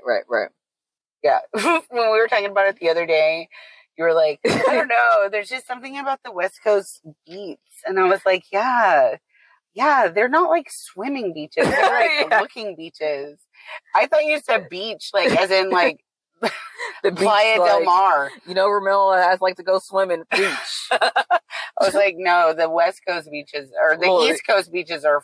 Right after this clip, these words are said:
Speaker 2: far superior to the West Coast beaches."
Speaker 1: No, West Coast beaches are far superior.
Speaker 2: Oh, East Coast. You can swim and stuff on the East Coast.
Speaker 1: Why can't you swim in the West, in
Speaker 2: It's too
Speaker 1: California?
Speaker 2: cold.
Speaker 1: In California, you can't swim?
Speaker 2: It's too cold most of the time. You can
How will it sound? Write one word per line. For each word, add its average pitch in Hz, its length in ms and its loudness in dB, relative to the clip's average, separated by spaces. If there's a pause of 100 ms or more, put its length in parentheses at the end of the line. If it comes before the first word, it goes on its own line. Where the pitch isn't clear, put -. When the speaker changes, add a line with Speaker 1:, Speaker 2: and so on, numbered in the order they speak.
Speaker 2:
far 196 240 4
superior 143 840 -6
to 160 60 -12
the 143 160 -4
West 160 340 0
Coast 135 260 -6
beaches." 131 420 -10
Speaker 1:
No, 370 140 2
West 370 300 0
Coast - 160 -2
beaches 175 320 -4
are 151 160 2 (120)
far 147 160 2
superior. 135 640 -4 (180)
Speaker 2:
Oh, 320 280 2
East - 340 -6
Coast. 214 240 2
You 269 100 -10
can 277 160 -6
swim 294 320 -2
and 330 160 -2
stuff - 280 0
on 180 160 0
the 180 100 -2
East - 320 -12
Coast. 214 320 -6 (220)
Speaker 1:
Why 508 160 2
can't 659 160 0
you 640 80 -4
swim 659 240 -6
in 659 60 -10
the 622 100 -4
West, 640 160 0 (100)
in 320 60 0
Speaker 2:
It's 539 340 2
too 622 80 2 (140)
Speaker 1:
California? 784 260 4
Speaker 2:
cold. 190 580 0 (140)
Speaker 1:
In 285 60 -2
California, 381 560 2
you 339 140 -4
can't 349 240 -2
swim? 381 400 -2 (500)
Speaker 2:
It's 226 280 -2
too 285 160 -6
cold 320 300 0
most 247 300 0
of - 80 -10
the 247 80 -6
time. 220 300 0
You 254 80 -10
can 277 120 -8